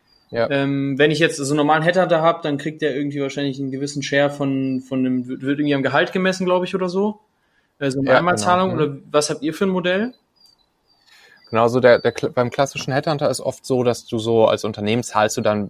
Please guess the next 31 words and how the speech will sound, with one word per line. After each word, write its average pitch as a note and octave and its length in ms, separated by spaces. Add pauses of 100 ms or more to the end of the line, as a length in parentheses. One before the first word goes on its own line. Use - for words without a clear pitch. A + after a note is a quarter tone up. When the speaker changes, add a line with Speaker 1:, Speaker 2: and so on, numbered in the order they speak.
(160)
Speaker 1:
du G#2+ 360
beauftragst A2+ 500
halt A2+ 140
den G#2+ 100
Headhunter E3 540
und A#2+ 100
dann, A2+ 220 (480)
äh, A2 160
zahlst A2+ 500
du A2 360 (680)
oft - 300
schon B2+ 160
bei A#2 160
Beauftragung D3 580
einen C#3 120
gewissen C3 340
Teil, B2 600
oft - 220
dann A2+ 160
noch G#2+ 120
einen A2+ 80
gewissen A2 260
Retainer, B2+ 440
dass G#2+ 160
der G#2+ 140
dann G#2+ 160
halt G#2+ 160
so G2 180
jeden A2 240
Monat G#2+ 240
weitersucht C3+ 600